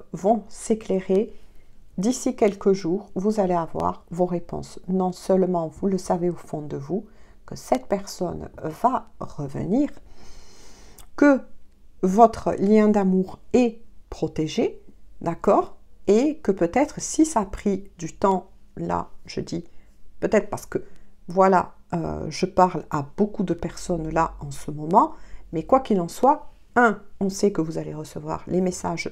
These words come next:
de votre autre qui va pas tarder à arriver d'ici quelques jours, qu'enfin les choses vont s'éclairer, d'accord ? Si vous savez plus trop où vous en étiez avec cette personne,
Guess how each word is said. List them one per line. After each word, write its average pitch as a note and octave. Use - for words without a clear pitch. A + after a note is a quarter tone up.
de D3
votre -
autre -
qui -
va D3+
pas -
tarder D#3
à D3+
arriver D#3
d'ici F#3+
quelques -
jours, E4
qu'enfin C#4+
les G#3+
choses A3
vont F3
s'éclairer, F#3+
d'accord ? F#3+
Si -
vous E3+
savez E3+
plus G#3
trop A3+
où F#3
vous F3
en D#3
étiez F#3
avec E3
cette -
personne, F#3+